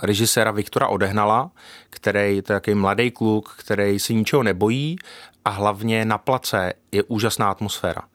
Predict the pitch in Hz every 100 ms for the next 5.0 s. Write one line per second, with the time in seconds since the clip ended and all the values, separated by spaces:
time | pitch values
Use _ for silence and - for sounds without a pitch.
0 | - _ - 101 139 135 107 90 98 107
1 | 131 156 156 151 - 165 165 170 214 -
2 | _ - - - _ - 110 107 113 -
3 | 131 135 131 143 - 135 123 117 - 110
4 | 127 143 127 147 170 107 98 87 92